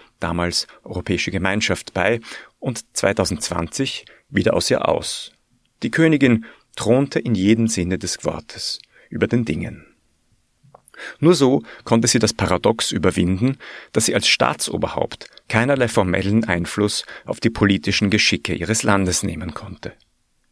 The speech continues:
"Die Königin herrscht, aber sie regiert nicht", lautet das Diktum. Zu Beginn jeder Parlamentssaison trug sie die Rede vor,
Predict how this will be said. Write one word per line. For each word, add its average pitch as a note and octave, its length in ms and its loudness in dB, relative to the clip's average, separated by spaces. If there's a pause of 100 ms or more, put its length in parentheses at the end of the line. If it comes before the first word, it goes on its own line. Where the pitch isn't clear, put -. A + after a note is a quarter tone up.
(200)
"Die A2+ 80 0
Königin C#3+ 440 2
herrscht, F#2 640 -2 (480)
aber F2+ 160 -4
sie F#2+ 140 -2
regiert G2 460 0
nicht", - 360 -8 (360)
lautet F2 520 -6
das G#2 120 -4
Diktum. - 540 -10 (1040)
Zu D3 140 4
Beginn D#3+ 280 6
jeder C3 280 6
Parlamentssaison G#2 960 2 (240)
trug C#3+ 180 4
sie G#2+ 160 2
die F#2 140 2
Rede A2+ 340 4
vor, A2 380 6